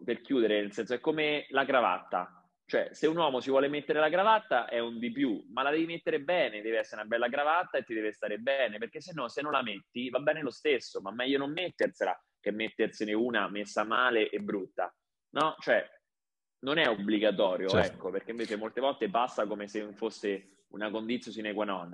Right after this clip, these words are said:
Speaker 1: No, non, non, non è, assolutamente. Se però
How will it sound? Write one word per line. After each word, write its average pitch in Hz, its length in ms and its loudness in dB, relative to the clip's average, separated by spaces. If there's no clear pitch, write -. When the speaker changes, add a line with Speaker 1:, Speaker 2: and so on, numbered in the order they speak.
Speaker 1:
No, 120 280 -2
non, 117 220 -4
non, 117 340 -8
non 127 260 2
è, 90 100 0
assolutamente. 92 880 -2
Se - 240 4
però 160 260 6